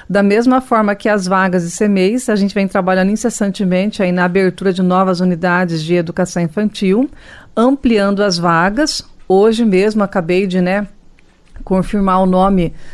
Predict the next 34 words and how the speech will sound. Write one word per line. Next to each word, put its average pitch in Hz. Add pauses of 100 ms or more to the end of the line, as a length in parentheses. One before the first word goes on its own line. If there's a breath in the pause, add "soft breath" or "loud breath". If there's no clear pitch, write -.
(240 loud breath)
da 175
próxima 196
diretora 185
do 180
cemei 180
do 175
Gralha 185
Azul. 175 (120)
Já 196
começamos 202
já 175
as, - (320 loud breath)
os 190
trâmites 208
pra 269
tá 254
iniciando 233
esse 214
cemei 208
já 220
no 220
mês 220
de 262
maio. 190
Esse 156
cemei 175
que 185
vai 196
atender 202
quase 180
quatrocentas 190
crianças. 190
Então, 156
assim, 185